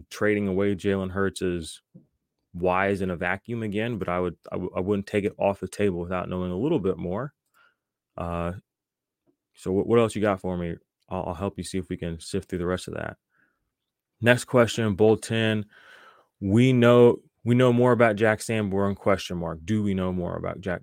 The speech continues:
Sanborn, I assume? Is he ready for week one or should be one of the I D Ps?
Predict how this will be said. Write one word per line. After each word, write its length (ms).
Sanborn, 400
I 40
assume? 340
Is 200
he 240
ready 260
for 180
week 240
one 320
or 120
should 380
be 160
one 180
of 60
the 120
I 160
D 140
Ps? 460